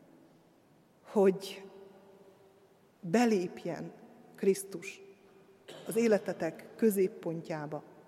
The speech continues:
és ő legyen az, aki megoldja azokat a problémákat,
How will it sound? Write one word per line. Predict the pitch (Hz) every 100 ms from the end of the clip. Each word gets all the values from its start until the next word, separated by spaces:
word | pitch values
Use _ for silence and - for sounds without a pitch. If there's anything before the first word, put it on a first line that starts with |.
| - - - _ _ _ _ _ _
és | 185 -
ő | 240
legyen | 220 165 160 147
az, | - 165 156 - - - - - - - _ _ _ _ _
aki | - - 196 175 - - -
megoldja | 196 233 233 175 151 147 143 - - - - - - -
azokat | - 226 220 226 220
a | 208
problémákat, | - 202 190 190 185 180 180 185 180